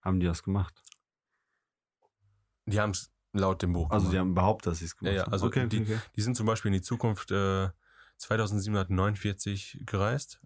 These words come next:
Speaker 1: Mhm.
Speaker 2: Ja, und haben Ereignisse dort gesehen,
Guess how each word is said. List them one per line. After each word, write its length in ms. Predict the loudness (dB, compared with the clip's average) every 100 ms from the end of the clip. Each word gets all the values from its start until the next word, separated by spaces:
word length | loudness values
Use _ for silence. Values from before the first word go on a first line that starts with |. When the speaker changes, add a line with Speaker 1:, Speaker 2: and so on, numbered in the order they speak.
| _
Speaker 1:
Mhm. 640 | -6 -4 -4 -4 -2 -2 -4 -2
Speaker 2:
Ja, 300 | 0 0 0
und 280 | 0 0
haben 360 | 0 0 0 -2
Ereignisse 680 | -2 -2 -4 -2 -4 -2 -2
dort 240 | -2 -2
gesehen, 560 | -4 -2 -2 -2 -6